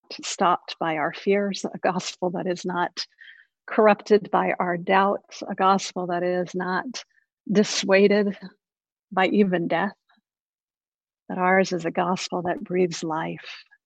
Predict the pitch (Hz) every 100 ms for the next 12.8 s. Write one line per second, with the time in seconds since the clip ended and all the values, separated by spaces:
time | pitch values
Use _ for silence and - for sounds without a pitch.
0 | _ _ _ - 202 196 190 185 - -
1 | - - 180 170 - - _ - - -
2 | 190 196 185 - - 185 180 - - _
3 | _ _ _ _ _ _ _ _ _ _
4 | - 208 208 208 - 196 - 196 185 185
5 | 180 175 175 175 185 - 208 180 170 170
6 | 180 175 - _ _ _ _ _ _ _
7 | - 202 190 - 190 196 180 185 180 -
8 | - 180 185 180 165 160 165 165 - -
9 | _ _ _ _ _ _ _ _ _ _
10 | _ _ _ _ _ _ 214 190 - 202
11 | 202 190 185 - 185 185 180 202 - 190
12 | 180 190 196 - - 196 202 -